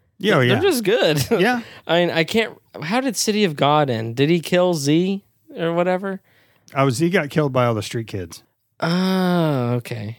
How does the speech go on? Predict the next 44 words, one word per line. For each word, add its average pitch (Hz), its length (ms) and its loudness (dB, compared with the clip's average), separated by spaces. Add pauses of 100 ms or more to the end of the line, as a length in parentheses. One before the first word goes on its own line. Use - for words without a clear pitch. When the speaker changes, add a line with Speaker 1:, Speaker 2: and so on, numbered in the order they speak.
Speaker 2:
Yeah, 131 240 -8
it's, 151 240 -2
I, 113 220 -8 (200)
that 156 200 2
movie's 147 360 2
really 131 200 -2
cloudy 117 380 0
for 117 140 -8
some 113 220 -6
reason. 113 360 -2
Speaker 1:
Mm-hmm. 107 80 -8 (320)
Speaker 2:
But - 320 -8
yeah, - 180 -6 (760)
this 147 120 0
podcast's 127 460 -2
not 107 180 -4
about 104 240 -10
that - 220 -16
one. - 180 -18 (140)
Speaker 1:
It 107 120 -4
is 95 140 0
not. 92 400 -4 (240)
If 113 140 -2
you 143 120 0
would 123 100 0
like 214 320 0
to - 140 -4
hear 147 40 2
Speaker 2:
<laughs> - 0 -
I 160 80 2
Speaker 1:
a 147 40 2
Speaker 2:
was 131 100 -2
ab-, - 60 -4
Speaker 1:
podcast - 540 2
Speaker 2:
I - 20 2
Speaker 1:
about - 160 0
Speaker 2:
was 139 160 -4
about 139 100 2
Speaker 1:
City 127 120 2
Speaker 2:
to 120 60 0
Speaker 1:
of 113 40 0
Speaker 2:
do 117 60 0
Speaker 1:
God, 123 240 2
Speaker 2:
that. 113 200 -4